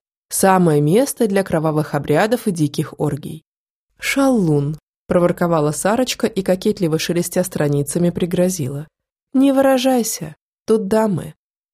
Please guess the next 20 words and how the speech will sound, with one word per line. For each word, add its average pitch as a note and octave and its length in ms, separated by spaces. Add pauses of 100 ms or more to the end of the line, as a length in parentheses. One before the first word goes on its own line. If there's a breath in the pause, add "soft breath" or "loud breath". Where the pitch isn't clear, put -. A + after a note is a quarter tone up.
(180)
«Понял, D#3 560 (120)
исправлюсь. D3 720 (580)
Вон G#3+ 300
в - 40
том A#3 200
кустике A#3 480
так G#3+ 240
удобно A3 360
будет F#3 300
прятать F#3+ 400
ритуальные E3+ 580
ножи». E3+ 440 (720)
Когда F3 340
экипаж F#3 540
остановился, E3 800 (320)
нетерпеливо F#3+ 640
посмотрела F#3 680
на A3+ 140
своего F#3+ 400
провожатого. D3 760